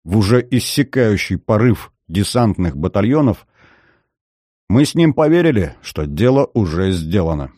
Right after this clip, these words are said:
Как только это произошло, у немцев выпало численное преимущество, а мои мотострелки,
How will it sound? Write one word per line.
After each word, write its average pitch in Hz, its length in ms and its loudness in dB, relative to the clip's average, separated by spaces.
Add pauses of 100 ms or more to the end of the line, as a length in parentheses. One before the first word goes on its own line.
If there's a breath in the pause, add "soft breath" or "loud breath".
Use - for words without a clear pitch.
(920)
Как 127 160 -2
только 147 280 2
это 123 180 2
произошло, 101 760 0 (800)
у 123 100 4
немцев 165 580 0 (260)
выпало 147 540 0
численное 104 640 0
преимущество, 120 1040 0 (960)
а 85 100 -2
мои 135 300 2
мотострелки, 127 920 2